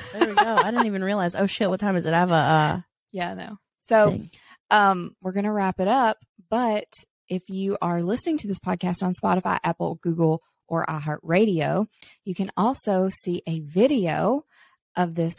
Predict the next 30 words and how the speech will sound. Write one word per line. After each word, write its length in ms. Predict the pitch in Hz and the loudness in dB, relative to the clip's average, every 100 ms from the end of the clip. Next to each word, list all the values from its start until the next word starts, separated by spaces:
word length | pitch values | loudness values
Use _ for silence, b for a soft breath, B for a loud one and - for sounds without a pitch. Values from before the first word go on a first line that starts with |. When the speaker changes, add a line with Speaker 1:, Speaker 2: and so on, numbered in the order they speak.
| - | -6
Speaker 2:
podcast 800 | 160 156 - 160 147 185 - - | -4 -4 -4 -4 -2 -2 -6 -4
that 180 | 180 180 | -4 0
we 160 | 170 175 | 0 0
have 180 | 170 | -2
filmed. 540 | - - 160 160 196 240 | -4 -2 0 0 -2 -4
It's 160 | 226 | -8
gonna 160 | - 175 | -6 -4
be 160 | 170 - | -4 -2
up 160 | 170 | -4
on 180 | 180 165 | -4 -6
YouTube, 680 | 208 285 - 294 277 277 254 | -4 -4 -2 -2 0 -2 -4
and 80 | 214 | -4
you 80 | 196 | -4
can 120 | 196 | -4
also 300 | 185 196 233 | -4 -4 -2
check 300 | 220 - 180 | -4 -4 -4
out 320 | 180 165 165 - - | 0 2 0 -4 -4
the 240 | 170 170 _ - | -2 -2 _ -4
video 300 | 180 185 165 | -2 0 -2
podcast 440 | - 165 - 156 - | -4 -8 -8 -12 -10
on 120 | 160 | -12
Spotify. 880 | - - 170 170 170 - - 175 202 _ B B B B B | -12 -4 2 4 2 -2 -4 -4 -6 _ B B B B B
So, 720 | - - 208 196 196 190 190 _ _ | -10 0 4 4 4 2 -2 _ _
um, 420 | 180 180 175 165 - - - | -6 -4 -4 -8 -12 -20 -10
I'm 200 | 185 170 | -6 -6
so 600 | - - 170 170 170 175 _ | -6 -2 0 2 2 0 _
grateful 480 | 175 170 175 - 175 - - | 0 2 0 -2 -6 -6 -14
to 180 | - 160 - | -10 -10 -10
Jessie 600 | - 156 156 196 254 392 - - | -6 -4 -4 -2 -2 -2 -6 -4
for 540 | 202 185 175 175 175 | 2 4 6 4 2